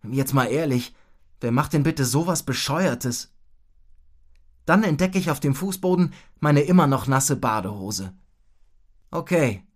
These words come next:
ich bin so bescheuert und Musti auch. Und dieser Jun Yakitori und diese Jasmin sowieso.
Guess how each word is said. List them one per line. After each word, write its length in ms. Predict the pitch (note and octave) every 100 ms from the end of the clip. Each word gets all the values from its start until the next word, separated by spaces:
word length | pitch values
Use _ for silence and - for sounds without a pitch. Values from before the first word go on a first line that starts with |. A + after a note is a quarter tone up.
| _ _ _ _ _ _ _ _ -
ich 200 | F#3+ F#3
bin 160 | C#3 B2+
so 120 | A#2
bescheuert 580 | A#2+ - A#2 A#2 A2 - _ _ -
und 180 | D#3+ D#3+
Musti 360 | F#3+ F#3 G3
auch. 320 | D#3 C3+ - - _ _ _ -
Und 140 | C3 B2+
dieser 220 | B2+ A#2+
Jun 220 | F#3+ G#3+
Yakitori 600 | E3 C3+ A#2+ E3+ A3 D3
und 120 | A2
diese 200 | A#2 A2
Jasmin 520 | A2+ A2 F3 G3 E3+
sowieso. 640 | C#3 D#3+ B2+ A#2 A2+ F#2